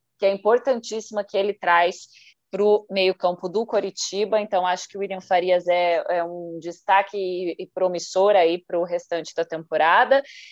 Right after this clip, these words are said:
E gosto também do Castan. Acho que é importante, é, a, a experiência também do Castan,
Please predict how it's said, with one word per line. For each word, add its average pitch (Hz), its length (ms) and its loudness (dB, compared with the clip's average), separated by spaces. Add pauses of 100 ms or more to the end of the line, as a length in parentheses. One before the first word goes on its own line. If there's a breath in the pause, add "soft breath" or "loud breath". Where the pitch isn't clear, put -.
(180 loud breath)
E 269 140 2
gosto 254 500 4
também 247 400 0
do 269 120 -4
Castan. 269 680 -2 (720)
Acho 196 280 0
que - 80 -6
é 208 40 -2
importante, 214 1120 0 (240)
é, 175 680 -2
a, 165 260 -2
a 170 60 -2
experiência 190 760 -10
também 185 320 -4
do 196 160 2
Castan, 196 640 -4